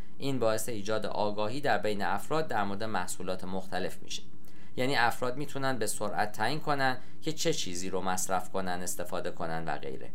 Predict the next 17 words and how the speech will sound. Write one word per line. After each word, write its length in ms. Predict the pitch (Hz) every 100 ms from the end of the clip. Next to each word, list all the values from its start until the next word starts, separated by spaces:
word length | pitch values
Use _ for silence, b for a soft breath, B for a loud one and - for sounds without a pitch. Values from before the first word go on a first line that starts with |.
| - - B B B B -
اونها 360 | 131 117 127
همچنین 380 | 127 113 110 117
می‌تونن 400 | 123 113 127 123
به 140 | 110 113
سرعت 680 | - 127 127 - 165 -
بین 260 | 151 135 127
تبلیغات 560 | 113 98 95 92 101 101
واقعی 560 | 98 101 95 101 98
و 140 | 98 98
دروغ 460 | 95 104 101 95
و 140 | 107 104
گمراه 480 | 110 107 113 117
کننده 440 | - 131 127 123 156
طبقه 460 | - 95 95 95
بندی 380 | 98 92 95 113
داشته 320 | 80 69 -
باشن. 320 | 64 - -